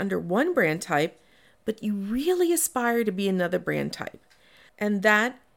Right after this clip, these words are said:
is absolutely normal and acceptable. It's always good to work for something, right? So consider where you fall and where you might want to fall, and think about whether your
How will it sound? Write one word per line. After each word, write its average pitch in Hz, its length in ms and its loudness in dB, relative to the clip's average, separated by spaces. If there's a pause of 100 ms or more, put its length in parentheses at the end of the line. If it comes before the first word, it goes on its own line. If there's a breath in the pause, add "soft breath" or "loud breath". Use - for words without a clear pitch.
(120)
is 196 240 -8
absolutely 202 640 -2
normal 175 340 -2
and 175 160 -4
acceptable. - 640 -6 (220 soft breath)
It's - 120 -14
always 247 240 0
good 277 220 -4
to - 80 0
work 127 240 -2
for 147 180 -2
something, - 380 -6
right? 185 340 0 (920 soft breath)
So - 160 -2
consider 339 420 2
where 294 220 4
you 320 160 0
fall 214 520 0 (340)
and 202 120 0
where 202 120 0
you 196 100 -2
might 226 240 2
want 143 140 -2
to 147 80 -2
fall, 147 440 -4 (760 soft breath)
and 269 200 0
think 392 220 0
about 311 320 2
whether 247 180 2
your 214 240 0